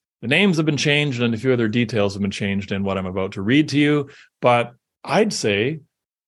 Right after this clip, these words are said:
pretty amazingly powerful. So the header of the email, "Happy B-Day Pam." I didn't even spell the whole word birthday.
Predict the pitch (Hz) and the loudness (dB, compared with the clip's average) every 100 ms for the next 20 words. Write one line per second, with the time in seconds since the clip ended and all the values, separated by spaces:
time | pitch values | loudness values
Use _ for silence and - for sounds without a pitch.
0 | _ - 160 196 135 113 117 135 127 107 | _ 0 2 4 4 2 2 0 -2 0
1 | 165 196 151 104 - 117 123 131 175 180 | 0 0 0 -2 -2 2 2 4 4 4
2 | 165 147 165 170 185 202 226 214 _ _ | 2 0 -2 -2 -2 -4 -4 -10 _ _
3 | _ - 185 208 208 156 127 160 170 170 | _ 0 2 2 0 0 -2 -2 2 2
4 | 165 160 135 143 107 123 175 143 113 139 | 2 0 -2 0 0 0 0 -2 -4 -4
5 | 139 123 139 135 147 139 120 180 175 117 | -2 0 2 4 4 2 2 2 2 -2
6 | 85 | -2